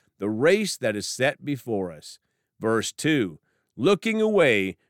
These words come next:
from all that will distract us and focusing our eyes on Jesus, who is the author and perfecter of faith, the first incentive for our belief,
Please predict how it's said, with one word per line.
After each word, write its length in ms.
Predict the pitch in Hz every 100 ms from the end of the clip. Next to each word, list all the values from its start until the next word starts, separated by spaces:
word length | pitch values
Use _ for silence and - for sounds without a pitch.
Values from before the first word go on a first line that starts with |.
| -
from 200 | 120 123
all 360 | 117 135 165
that 180 | 175 165
will 80 | 151
distract 680 | 120 - - 165 175 - -
us 280 | 85 82 - _ _
and 180 | 101 104
focusing 640 | - - 180 101 - 160 -
our 380 | 120 151 180 -
eyes 500 | 143 139 113 110 98
on 260 | 110 127
Jesus, 600 | 98 107 117 92 78 76 - _ _
who 120 | 151
is 100 | 160
the 160 | 123 143
author 680 | 117 143 185 180 190 196 - _ -
and 220 | 113 104
perfecter 640 | 110 - 156 170 - 165
of 160 | 147 135
faith, 420 | - 135 87 71 _ _ _
the 100 | 123
first 440 | - 180 220 196
incentive 560 | 202 190 - 170 139 120
for 160 | - 110
our 240 | 120 143
belief, 560 | 131 147 147 135 95